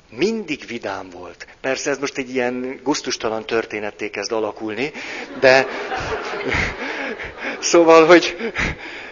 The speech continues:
éppenséggel attól, hogy hét nyelven beszél és van három diplomája, még, eh, nem panasz fakadt az ajkáról, amikor az unokáival labdázott, mert azt éppenséggel az ötvenes években is lehetett.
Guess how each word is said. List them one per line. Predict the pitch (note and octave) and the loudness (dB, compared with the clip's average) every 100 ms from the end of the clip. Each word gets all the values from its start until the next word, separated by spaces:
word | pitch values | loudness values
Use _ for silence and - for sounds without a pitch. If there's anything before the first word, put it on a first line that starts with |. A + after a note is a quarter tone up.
| - - - | -14 -14 -8
éppenséggel | - G#3+ G#3+ E3+ D#3 E3 D3+ D3+ D#3 | 8 8 10 8 8 6 4 6 8
attól, | F3+ F3+ D#3 C#3+ | 8 6 4 6
hogy | C3 C#3 | 6 4
hét | C3 E3 E3+ D#3+ | 2 6 6 6
nyelven | C#3+ D3 C#3 B2+ B2 | 4 6 6 4 4
beszél | D3 - C3 | 2 4 4
és | B2 - | 4 0
van | C3 | 0
három | B2 C#3+ B2+ A#2 | 2 2 2 0
diplomája, | A#2 A#2+ B2+ B2+ C3 C3 D3 E3+ - - - - | -4 -4 0 2 2 2 0 -2 -4 -14 -16 -6
még, | C#3 D3 D3 D3 - - | 0 2 0 -4 -10 -4
eh, | C#3 C#3 C#3+ | 2 2 2
nem | D#3 F3 D#3 C3 | 2 0 2 0
panasz | D#3+ D3+ B2+ - | 2 4 2 0
fakadt | C#3 - A#2+ - | 0 0 0 0
az | A#2 | 2
ajkáról, | C3+ B2 - A#2 A#2+ A#2+ | 4 4 2 -2 0 0
amikor | A#2+ A#2 A2 | 0 -4 -6
az | |
unokáival | C#3 B2+ A2 A#2 A2 G#2 G#2 | -4 -4 -2 -2 -2 -2 -4
labdázott, | G2+ G#2 A2 A#2 A#2+ F3+ F3+ - - - | -6 -6 -4 -4 -2 -4 -4 -12 -18 -18
mert | - A#2+ - | -4 -2 0
azt | D#3+ - | -2 -2
éppenséggel | E3+ - A#2 - D3+ C3+ A#2+ | -6 -2 -4 -2 -4 -2 -4
az | C#3 | -2
ötvenes | D3 A2 G#2 G#2 | -6 -6 -6 -4
években | B2 A2 A2 G#2+ | -4 -2 -4 -6
is | G#2 - | -6 -6
lehetett. | G2 E2+ F2 F#2 - - | -6 -8 -12 -14 -16 -20